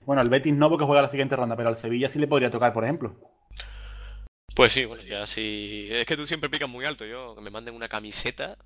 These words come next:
Speaker 2: eh, lo vería de lujo, ¿no? Para, para que la podamos aquí sortear entre la, la audiencia del, de, del programa y los seguidores del, de la web. Bueno, pues cerramos. Muy grande el Prestating, se ha metido en la siguiente ronda. Liepayas Metalurgs uno, marcó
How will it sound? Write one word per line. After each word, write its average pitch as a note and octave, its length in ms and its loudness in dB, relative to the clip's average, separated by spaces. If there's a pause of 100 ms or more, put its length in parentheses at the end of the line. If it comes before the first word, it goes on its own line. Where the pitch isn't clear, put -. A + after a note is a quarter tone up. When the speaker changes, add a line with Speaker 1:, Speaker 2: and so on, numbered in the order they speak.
(160)
Speaker 2:
eh, A2+ 260 -16
lo A#2 80 -8
vería A#2+ 400 -2
de A2+ 100 -4
lujo, A#2+ 280 -16
¿no? C3 120 -16
Para, G#2+ 540 -8 (320)
para A2+ 160 0
que A2 60 0
la A2 100 0
podamos B2 340 -4
aquí B2 160 -8
sortear B2 380 -6
entre B2 260 -10
la, A#2 240 -2
la A#2 80 -6
audiencia A#2 460 -8
del, A2+ 540 -8 (500)
de, A2 640 -4
del A2 140 -6
programa C3+ 640 -2
y B2+ 140 -6
los G#2+ 340 -14
seguidores A2+ 400 -6
del, A2 240 -4
de A2 120 -4
la G#2+ 100 -2
web. G#2+ 240 -12
Bueno, A#2 200 -6
pues - 320 -10 (280)
cerramos. C3+ 580 0 (480)
Muy E3 220 -6
grande C#3 240 -2
el B2+ 100 -6
Prestating, E3+ 560 -6
se C#3 80 -6
ha C3 60 -6
metido C3 160 -8
en A#2+ 60 -6
la A2+ 40 -4
siguiente A#2+ 240 -10
ronda. D3 300 -8
Liepayas B2+ 540 -4
Metalurgs C3 520 -12
uno, F3+ 260 -10
marcó C3 520 -6